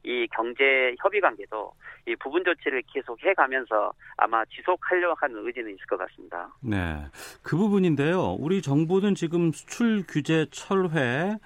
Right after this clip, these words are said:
Speaker 2: 뭐 지소미아 연장 이렇게 한 발씩 좀 물러서자는 입장일 것 같고요. 다만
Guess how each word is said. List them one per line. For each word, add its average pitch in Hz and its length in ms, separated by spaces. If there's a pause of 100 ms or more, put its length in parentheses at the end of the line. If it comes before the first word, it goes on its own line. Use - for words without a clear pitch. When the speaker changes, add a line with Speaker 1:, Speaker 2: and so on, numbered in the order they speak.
(300)
Speaker 2:
뭐 135 80
지소미아 170 440
연장 127 580
이렇게 123 240
한 156 160
발씩 180 320
좀 151 140
물러서자는 156 1300
입장일 143 460
것 139 180
같고요. 107 680
다만 180 380